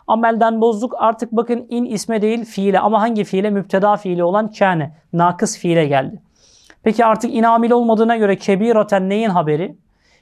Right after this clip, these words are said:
Kebiraten nakıs fiil olan kânenin haberidir. Kâne haberini ref nasb eder.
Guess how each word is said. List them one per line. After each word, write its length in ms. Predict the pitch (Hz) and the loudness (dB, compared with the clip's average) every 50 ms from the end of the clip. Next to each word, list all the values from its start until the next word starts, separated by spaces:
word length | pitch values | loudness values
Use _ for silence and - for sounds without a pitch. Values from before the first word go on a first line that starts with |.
| _ _ | _ _
Kebiraten 640 | - 180 175 190 240 226 214 214 190 180 175 170 | -4 -2 -2 0 0 0 0 0 0 0 2 2
nakıs 380 | 165 170 175 170 - - - - | 2 2 0 0 -4 -8 -6 -4
fiil 160 | 214 190 170 | -2 0 2
olan 240 | 165 165 175 202 208 | 2 2 2 0 -2
kânenin 520 | 202 - - 175 170 170 175 170 170 160 | -6 -4 -2 0 0 0 0 0 -2 0
haberidir. 520 | 147 143 135 139 135 139 135 151 143 143 - - | -2 -2 -2 -2 -4 -4 -6 -8 -10 -12 -4 0
Kâne 220 | 196 208 202 185 | 0 0 2 0
haberini 480 | 156 160 156 160 165 180 208 214 190 160 | 0 0 0 0 0 -2 -2 -2 0 2
ref 240 | 170 170 170 - - _ _ _ - | 2 0 0 -4 -12 _ _ _ -2
nasb 280 | 175 180 170 - 170 156 | -2 -2 -2 -2 -4 -4
eder. 240 | 147 139 143 139 | -4 -4 -4 -6